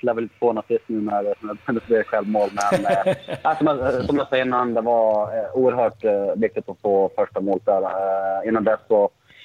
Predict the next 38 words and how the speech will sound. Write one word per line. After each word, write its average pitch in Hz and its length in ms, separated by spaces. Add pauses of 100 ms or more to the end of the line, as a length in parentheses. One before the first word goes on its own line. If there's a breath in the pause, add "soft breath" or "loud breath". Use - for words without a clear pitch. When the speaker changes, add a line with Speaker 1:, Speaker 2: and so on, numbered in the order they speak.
(340 loud breath)
Speaker 1:
så - 120
är 147 60
det, 139 460
så 139 60
är 131 60
det 151 60
ganska 113 360
jämn 113 300
match. 123 300
Eh, 104 420 (400)
eh, 101 280
de 113 180
har, 117 300
de 107 160
har 120 80
ganska, 107 420 (460)
eh, 107 100
de 107 120
har, 107 360
eh, 95 60
några 104 320
duktiga 95 260
spelare. 98 400
Så 101 60
att, - 180
eh, 101 280 (560 loud breath)
första, 120 420
första 123 200
tio 113 260
femton 107 460
kändes 107 300
det, 101 260 (140)
kändes 104 260
det 104 100
ganska, 95 540 (300)
eh, 92 340
öppet 95 300
då. - 100